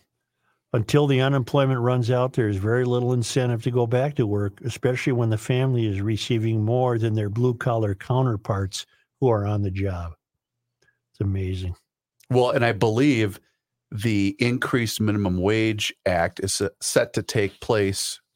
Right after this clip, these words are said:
Speaker 2: uh,
Speaker 1: First of the year.
Speaker 2: Correct. And someone had said, "Well, that's great, but we s-, even with the increased minimum wage, we're still not gonna be able to attract people to these jobs anyway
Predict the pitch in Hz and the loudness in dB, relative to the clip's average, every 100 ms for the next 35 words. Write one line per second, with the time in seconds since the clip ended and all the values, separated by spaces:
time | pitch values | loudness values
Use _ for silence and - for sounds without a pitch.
0 | - 90 87 82 80 80 76 85 104 - | -4 0 0 0 -2 -2 -2 -4 -6 -8
1 | 107 101 127 120 - - 117 95 - - | -10 -8 -6 -8 -6 0 2 0 -4 -20
2 | _ _ _ 135 127 - - - 127 120 | _ _ _ 2 2 0 -4 0 2 4
3 | 107 95 - 110 98 _ - - - 127 | 0 0 2 2 0 _ -20 -8 0 4
4 | 135 120 - 98 120 139 95 101 - 101 | 6 4 -2 2 4 4 2 -4 -6 -2
5 | 120 123 107 - - - - - - 131 | 0 0 -2 -4 -10 -20 -20 -4 0 2
6 | 131 123 123 127 131 123 - 120 101 117 | 2 2 0 2 0 0 0 0 0 0
7 | 117 110 98 120 123 101 113 113 - 139 | 0 0 2 2 2 0 -2 -2 0 2
8 | 131 104 101 101 92 92 - 113 101 - | 2 0 -2 -2 0 -2 0 0 0 -4
9 | 107 98 98 90 82 98 95 98 117 80 | -6 -4 -4 -4 -2 0 0 0 -2 -4
10 | 69 | -6